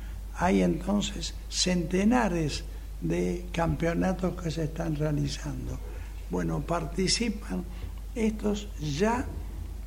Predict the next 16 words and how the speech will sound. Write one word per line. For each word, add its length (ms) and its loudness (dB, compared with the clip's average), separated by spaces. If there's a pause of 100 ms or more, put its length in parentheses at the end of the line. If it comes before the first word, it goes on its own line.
(140)
intentando 960 6 (100)
sobornar 1040 6 (500)
y 180 4
logrando 880 6
el 120 2
soborno 880 2 (440)
de 160 4
algunos 560 4
de 140 2
los 180 0
jugadores 840 -2 (360)
para 200 -2
que 160 0
se 140 -2
hagan 320 2
echar, 600 -2